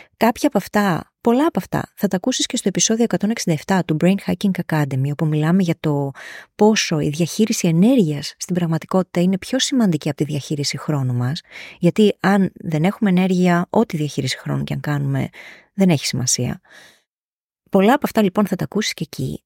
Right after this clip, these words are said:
όμως θέλω να σου πω εγώ τι κάνω μέσα στη δική μου την ημέρα και πώς φρόντισα να σπάσω αυτό το pattern του άγχους και του μόνιμου στρες, για να αρχίσω να έχω αυτή την ηρεμία στη ζωή μου και να μπορώ να είμαι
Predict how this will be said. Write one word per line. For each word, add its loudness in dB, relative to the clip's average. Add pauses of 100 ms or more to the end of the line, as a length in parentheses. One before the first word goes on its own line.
(100)
όμως 2
θέλω 2
να 0
σου -2
πω 0
εγώ 2
τι -10
κάνω 2
μέσα 2
στη -6
δική -2
μου 0
την -4
ημέρα -4 (500)
και 0
πώς 0
φρόντισα 0
να -2
σπάσω -2
αυτό -2
το -4
pattern 2 (340)
του 0
άγχους 0
και -4
του -4
μόνιμου 0
στρες, -4 (560)
για 4
να 4
αρχίσω -2
να 2
έχω 0
αυτή -6
την -4
ηρεμία -6
στη -6
ζωή -6
μου -4 (360)
και 2
να 4
μπορώ 2 (300)
να 2
είμαι 4